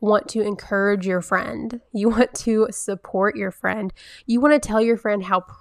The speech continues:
proud you are of them. Why aren't you saying that stuff to yourself? Amy at On the Book Side, I love your Instagram handle, by the way. She said, "Do it scared."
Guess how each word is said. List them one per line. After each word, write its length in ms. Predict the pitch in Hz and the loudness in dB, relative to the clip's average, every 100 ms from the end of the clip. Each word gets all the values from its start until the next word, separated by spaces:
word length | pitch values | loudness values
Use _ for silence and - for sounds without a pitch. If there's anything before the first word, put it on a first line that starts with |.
| _ | _
proud 680 | 208 214 233 254 254 240 214 | -4 2 6 6 6 2 -4
you 260 | 196 185 190 | -8 -10 -8
are 300 | 185 180 185 | -6 -6 -6
of 180 | 185 180 | -12 -14
them. 420 | 175 - 202 214 _ _ | -16 -14 -14 -14 _ _
Why 180 | 208 214 | -6 -4
aren't 240 | 254 277 | -2 -4
you 80 | 294 | -6
saying 300 | 269 254 240 | -4 -4 -4
that 160 | 226 - | -4 -6
stuff 240 | - 190 | -8 -10
to 120 | - 233 | -10 -14
yourself? 720 | 190 - - - - - - _ _ _ _ | -12 -12 -12 -14 -20 -20 -20 _ _ _ _
Amy 600 | 208 202 240 285 330 349 - - - - _ - | 4 4 6 4 4 2 -2 -20 -20 -20 _ 4
at 400 | 196 190 190 - _ | 6 6 4 -2 _
On 400 | 214 208 208 214 - | 0 2 2 -2 -6
the 160 | 196 | -8
Book 260 | 190 190 180 | -4 -4 -6
Side, 520 | - 175 196 208 247 - _ 196 | -8 -8 -6 -8 -8 -12 _ -10
I 40 | |
love 220 | 185 240 | -8 -6
your 100 | 294 | -6
Instagram 500 | 196 180 202 180 170 | -8 -10 -10 -10 -10
handle, 220 | 170 165 170 | -10 -10 -10
by 140 | 185 | -8
the 120 | 180 | -6
way. 240 | 170 185 277 - _ - _ _ - - _ _ | -2 0 -2 -6 _ -20 _ _ -20 -20 _ _
She 360 | - - 262 302 | -14 -4 -2 -2
said, 640 | - 226 208 196 196 220 - _ _ _ 220 | 2 4 4 4 2 0 -8 _ _ _ -18
"Do 300 | 170 190 208 | -10 -2 0
it 140 | 254 | 0
scared." 680 | - - 208 233 196 180 180 | -2 -8 -4 -2 -2 -4 -6